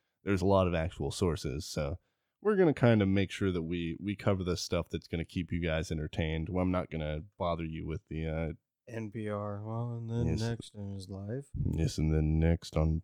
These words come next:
Speaker 1: Tuesday, he had an egg roll.
Speaker 2: I gotta work on my, uh, N P R voice, I guess.
Speaker 1: Yeah, me too. All right, so anyways, we're getting off. Uh, so his, his baptismal birth certificate says his birth date was October twentieth, eighteen ninety.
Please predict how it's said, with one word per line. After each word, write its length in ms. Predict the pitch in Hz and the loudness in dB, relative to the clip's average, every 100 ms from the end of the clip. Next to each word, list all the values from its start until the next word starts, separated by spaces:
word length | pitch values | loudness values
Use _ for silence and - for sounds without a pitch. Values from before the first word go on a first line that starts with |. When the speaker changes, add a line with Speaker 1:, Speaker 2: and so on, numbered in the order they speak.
| - | -4
Speaker 1:
Tuesday, 680 | - 82 82 98 98 82 87 | -2 0 0 -2 -2 0 2
he 160 | 90 101 | 2 0
had 220 | 87 85 | 0 0
an 160 | 82 78 | 0 2
egg 260 | 80 80 | 2 2
roll. 540 | - 73 71 78 107 127 - - - - - - | 0 0 0 2 2 0 -4 -12 -18 -18 -16 -10
Speaker 2:
I 120 | 104 | -6
gotta 160 | 101 | -4
work 200 | 98 101 | -6 -6
on 120 | 107 98 | -8 -6
my, 260 | 98 101 | -4 -2
uh, 100 | 101 104 | -2 -4
N 100 | 101 | -6
P 120 | 104 | -6
R 160 | 101 98 | -6 -6
voice, 300 | 98 98 98 | -6 -6 -6
I 80 | 98 | -8
guess. 240 | 101 85 | -4 0
Speaker 1:
Yeah, 140 | 82 | 0
me 180 | 82 82 | 0 -2
too. 340 | - - 80 - - - _ _ _ _ _ _ 104 | -6 -8 -8 -8 -12 -18 _ _ _ _ _ _ -2
All 60 | |
right, 240 | 104 87 - | 0 0 2
so 200 | 135 117 | 4 6
anyways, 580 | 131 117 95 92 101 - _ | 6 6 4 0 -2 -8 _
we're 180 | 85 107 | -8 -4
getting 180 | 104 90 | -2 0
off. 200 | 90 - - | -2 -4 -4
Uh, 240 | 95 87 - _ _ | -4 -4 -6 _ _
so 220 | - 131 | 6 6
his, 240 | 117 147 - | 6 4 2
his 340 | 123 165 131 - 98 - | 2 2 2 -4 -16 -2
baptismal 800 | 110 107 - - 131 120 120 113 | 2 2 0 -2 2 4 4 4
birth 280 | 98 101 92 | 2 0 0
certificate 640 | - - 87 98 90 - | -2 -2 -4 -4 -6 -6
says 260 | - 90 82 | -2 -2 0
his 160 | 95 | -4
birth 340 | - 98 92 - | -2 -2 -2 -2
date 260 | 87 87 - | -4 -4 -4
was 260 | 92 73 - | -6 -6 -4
October 440 | 82 - 104 101 | -6 -2 -2 0
twentieth, 480 | 101 - 90 85 85 - | -2 -2 -2 0 -4 -6
eighteen 400 | 87 - 95 85 | -8 -4 -2 -2
ninety. 500 | 80 80 78 82 | -2 -4 -6 -10